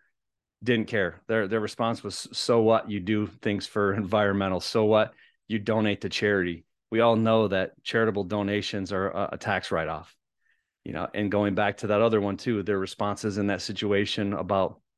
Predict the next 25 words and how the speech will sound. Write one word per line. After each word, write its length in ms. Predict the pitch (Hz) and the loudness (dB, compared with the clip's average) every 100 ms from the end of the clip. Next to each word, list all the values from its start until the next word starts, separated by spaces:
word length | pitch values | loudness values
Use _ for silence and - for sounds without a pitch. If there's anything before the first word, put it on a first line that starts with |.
| - | -10
you 80 | 104 | -4
know, 120 | 95 | -4
trying 340 | - 107 104 | -2 0 0
to 100 | 98 | 0
make 180 | 101 92 | -2 -2
it 80 | 87 | -6
sound 300 | - 101 101 | -2 0 0
like 340 | 101 98 - - _ - _ _ - | 2 0 -4 -14 _ -20 _ _ -2
the 420 | 101 92 95 95 _ | 2 2 0 -4 _
corporation 680 | - 120 - 104 104 - 107 | 2 2 4 2 2 0 -4
was 120 | 92 | -2
really 200 | 104 98 | -2 -2
just 180 | 92 - | -2 -6
a 60 | |
bunch 200 | 90 101 | -4 -4
of 80 | 101 | -2
human 240 | 101 98 90 | -2 -2 0
beings. 400 | 104 101 95 - - _ _ _ _ _ - | 0 0 -2 -10 -20 _ _ _ _ _ 0
Jurors 300 | 151 202 202 | 4 4 4
are 80 | |
smarter 360 | 156 170 175 165 | 2 2 4 4
than 180 | 135 123 | 4 4
we 80 | 113 | 4
give 180 | 120 | 4
them 240 | 120 110 | 2 0